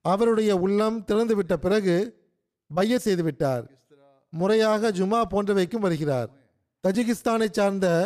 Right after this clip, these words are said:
குரோமோ பத்தர்கன் என் சாஹிப் என்ற ஒரு நண்பர், இவர் தற்போது கிர்கிஸ்தானில் இருக்கிறார். அவர் கூறுகிறார், "தற்போது நான்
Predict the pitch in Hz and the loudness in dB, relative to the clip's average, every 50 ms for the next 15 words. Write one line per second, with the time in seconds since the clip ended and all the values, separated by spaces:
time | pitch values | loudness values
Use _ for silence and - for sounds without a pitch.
0 | 208 - _ _ _ _ _ _ _ _ _ _ - 196 220 226 233 233 240 233 | -2 -6 _ _ _ _ _ _ _ _ _ _ 0 2 2 2 2 2 2 2
1 | 220 185 151 - - _ _ _ _ _ _ _ _ _ _ 202 202 180 220 214 | 2 0 -2 -4 -8 _ _ _ _ _ _ _ _ _ _ -4 -2 0 0 0
2 | 214 208 220 220 214 196 196 180 - 208 196 196 202 196 180 190 190 185 190 180 | 0 0 -2 -2 -2 -2 -4 -2 0 0 0 0 0 -2 -2 -4 -2 0 0 0
3 | 175 170 175 180 190 180 180 180 185 220 254 - _ _ _ _ _ _ _ _ | 0 0 -2 -2 0 0 0 0 0 -2 -6 -10 _ _ _ _ _ _ _ _
4 | _ _ _ - 202 233 226 - 208 190 165 - 226 220 214 196 185 185 208 220 | _ _ _ -2 0 0 0 0 -2 -4 -2 0 0 2 2 2 2 2 2 0
5 | 226 - _ _ _ _ _ _ - 226 233 220 247 202 - 226 220 214 208 196 | -2 -6 _ _ _ _ _ _ -2 -2 0 0 -4 -2 -2 -2 0 0 0 0
6 | 185 180 170 170 - 175 165 151 151 151 160 185 220 180 185 208 202 - 196 220 | 0 0 0 0 0 0 2 2 2 2 0 0 -2 -2 0 0 0 0 0 0
7 | 220 214 202 190 180 165 165 170 196 214 214 _ _ _ _ _ _ _ _ _ | 0 0 0 0 2 2 2 0 -2 -4 -12 _ _ _ _ _ _ _ _ _
8 | _ 202 196 175 - 240 240 233 220 202 196 190 196 202 214 | _ -4 -4 0 0 0 2 2 2 0 0 2 2 0 0